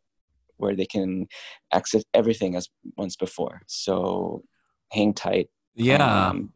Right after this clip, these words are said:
Speaker 2: that was
Speaker 1: this
Speaker 2: the
Speaker 1: is
Speaker 2: thing.
Speaker 1: definitely the time for, uh, this is the time for the Jedi to,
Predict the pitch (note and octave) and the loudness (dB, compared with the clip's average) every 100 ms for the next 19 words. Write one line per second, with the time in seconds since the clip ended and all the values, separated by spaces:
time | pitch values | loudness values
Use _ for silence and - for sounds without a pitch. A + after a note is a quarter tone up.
0 | - B2 E3+ C#3+ B2+ E3 D#3+ G#2+ G2+ - | 0 6 8 8 6 8 6 6 2 2
1 | G#2 G#2 - G#2 _ _ - G2 F#2+ F#2 | -2 -2 0 -2 _ _ 0 4 4 4
2 | F2+ G2 - - - - B2+ C3 B2 B2+ | 0 -8 -16 -20 -12 -6 -4 -2 -4 -2
3 | A2+ - G#2+ F2+ G#2 G2+ F#2 F2 _ _ | -4 0 0 2 0 0 -4 -10 _ _
4 | _ - - | _ -12 -10